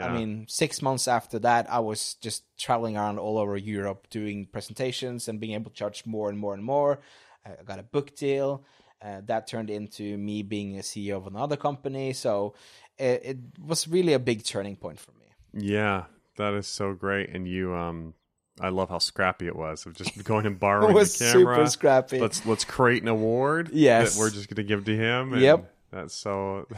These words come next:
Speaker 1: <laughs> that's pretty amazing. Um, so describe to me a little bit about your, how, how you approach networking, working with other people, finding, um, connections that where you can add value and they can bring value to you.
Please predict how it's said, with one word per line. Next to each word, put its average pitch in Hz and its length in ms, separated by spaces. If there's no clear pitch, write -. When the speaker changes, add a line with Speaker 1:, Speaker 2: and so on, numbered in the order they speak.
Speaker 1:
<laughs> 160 720
that's 110 220
pretty 104 260
amazing. 92 480
Um, 117 520
so 127 240
describe 165 600
to 135 120
me 117 220
a 104 100
little 113 240
bit 101 420
about 95 680
your, 101 800
how, 131 220
how 127 180
you 131 180
approach 117 540
networking, 95 540
working 113 300
with 120 140
other 120 200
people, 104 460
finding, 107 520
um, 101 300
connections 110 760
that 92 380
where 101 220
you 101 160
can 107 160
add 90 220
value 82 260
and 85 100
they 90 60
can 92 140
bring 95 160
value 92 280
to 90 120
you. 82 200